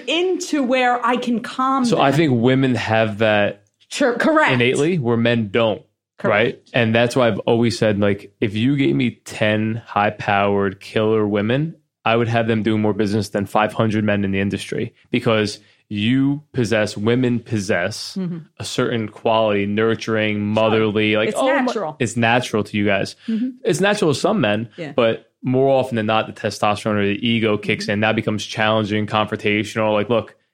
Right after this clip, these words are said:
Speaker 2: you know, our patients aren't usually as long, if you will, as, uh, as a female's.
Speaker 1: Correct. And it, it's funny you bring that up. We were talking about the women.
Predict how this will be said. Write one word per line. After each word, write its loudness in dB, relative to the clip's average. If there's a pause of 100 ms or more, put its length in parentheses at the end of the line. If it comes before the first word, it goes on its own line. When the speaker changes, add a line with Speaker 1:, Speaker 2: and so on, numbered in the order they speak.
(100)
Speaker 2:
you 0
know, 2
our 0
patients -2
aren't 2
usually 0
as 0 (460)
long, 2
if -2
you 0
will, 0 (200)
as, 2 (120)
uh, -4
as 4
a 2
female's. -2 (160)
Speaker 1:
Correct. -2
And 2
it, 0
it's 0
funny 0
you 0
bring 0
that 2
up. 2
We 0
were 0
talking -2
about -2
the -2
women. -2